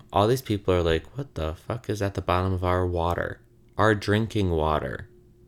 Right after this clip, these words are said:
And they pull it out, and it's literally just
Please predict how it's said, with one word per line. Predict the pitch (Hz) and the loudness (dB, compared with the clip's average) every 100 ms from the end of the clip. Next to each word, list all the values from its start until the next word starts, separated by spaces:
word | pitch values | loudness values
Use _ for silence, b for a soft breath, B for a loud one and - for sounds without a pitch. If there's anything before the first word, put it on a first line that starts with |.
| - - - - _ _ - - - _ - | -20 -20 -20 -20 _ _ -20 -20 -20 _ -2
And | 95 | 2
they | 95 | 0
pull | - 113 117 | 2 4 4
it | |
out, | 107 87 87 - - - - _ _ - - _ _ - - - | 6 6 6 2 -6 -20 -20 _ _ -20 -20 _ _ -20 -14 -2
and | 98 98 | 2 4
it's | 95 - - - | 2 -4 -16 -10
literally | - 101 131 120 92 | 0 2 4 6 4
just | - 90 - | 4 2 0